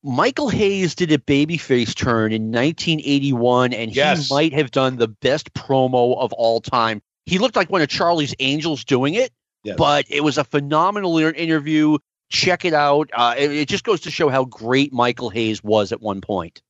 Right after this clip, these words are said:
Speaker 2: I'm gonna tell you a line that to this day I use, and, you know, forty years later, uh, almost, and that is in that promo when he's talking about his little brother.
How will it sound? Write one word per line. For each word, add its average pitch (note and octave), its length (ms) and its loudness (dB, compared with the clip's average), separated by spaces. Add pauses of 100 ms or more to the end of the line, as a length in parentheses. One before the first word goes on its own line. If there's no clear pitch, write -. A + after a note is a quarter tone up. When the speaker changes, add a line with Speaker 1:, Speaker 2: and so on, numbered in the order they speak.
(140)
Speaker 2:
I'm C#3+ 80 -2
gonna C3 140 2
tell C3 200 -2
you C3 220 -2 (500)
a A2 80 -2
line A#2 720 0
that A2 200 -4
to A#2+ 160 -2
this B2+ 340 0
day G#2+ 800 0 (400)
I A#2+ 140 0
use, A2+ 640 -2
and, G#2+ 220 -4
you G#2+ 140 -4
know, E2+ 160 -6 (100)
forty G#3 240 4
years E3+ 320 2
later, B2+ 380 2 (360)
uh, F2+ 140 -2
almost, F#2 460 0 (480)
and A#2 160 0
that C3+ 180 2
is B2+ 340 0
in C#3 140 0
that D#3 260 0
promo A#2 600 0 (340)
when A2+ 140 -6
he's A2+ 160 -2
talking C3+ 420 0
about A#2 380 2
his A#2+ 340 -4
little B2+ 280 2
brother. C3+ 580 2